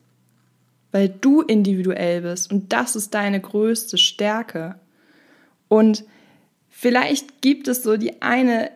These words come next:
Ecke oder Kante an deinem Körper, die dir nicht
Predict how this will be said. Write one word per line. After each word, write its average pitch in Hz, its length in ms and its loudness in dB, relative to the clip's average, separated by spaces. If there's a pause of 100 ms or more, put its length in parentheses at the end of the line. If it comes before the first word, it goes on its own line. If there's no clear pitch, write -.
(120)
Ecke 254 340 2
oder 214 220 4
Kante 240 460 2
an 202 160 -2
deinem 196 260 0
Körper, 220 400 -2
die 190 140 -4
dir 190 120 0
nicht 202 380 -2